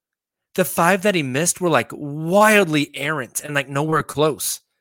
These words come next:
Like, that rim has a family, Darius.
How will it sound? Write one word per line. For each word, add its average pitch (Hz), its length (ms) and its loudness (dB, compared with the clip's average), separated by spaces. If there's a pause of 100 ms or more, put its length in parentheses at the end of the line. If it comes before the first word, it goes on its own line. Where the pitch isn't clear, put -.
(520)
Like, 151 200 -2
that 170 160 2
rim 180 260 2
has 175 240 0
a 110 60 -4
family, 151 560 -2
Darius. 107 600 -2